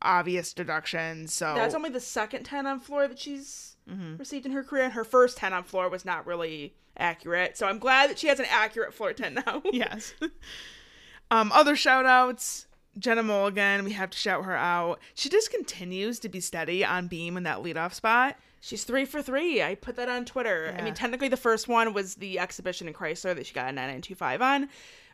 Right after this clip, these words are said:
Speaker 2: But truly, like, three for three in terms of wobble-free routines.
Speaker 1: Yeah.
Speaker 2: In
Speaker 1: And
Speaker 2: that leadoff spot, in her first time ever doing beam, like,
Speaker 1: We love that.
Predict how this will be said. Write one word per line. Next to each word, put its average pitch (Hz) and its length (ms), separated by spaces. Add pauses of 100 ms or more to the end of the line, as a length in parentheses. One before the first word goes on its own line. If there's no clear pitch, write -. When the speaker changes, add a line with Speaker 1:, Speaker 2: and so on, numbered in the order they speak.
Speaker 2:
But - 140 (200)
truly, 262 540
like, 196 220
three 262 200
for 339 160
three 254 480
in 254 160
terms 262 320
of 254 380
wobble-free 196 800
routines. 139 520
Speaker 1:
Yeah. 165 280 (280)
Speaker 2:
In 330 120
Speaker 1:
And - 80
Speaker 2:
that 349 180
leadoff 262 300
spot, 226 420
in 214 80
her 214 100
first 226 280
time 214 160
ever 180 200
doing 190 240
beam, 185 400
like, 180 320 (360)
Speaker 1:
We 170 100
love 131 180
that. 156 280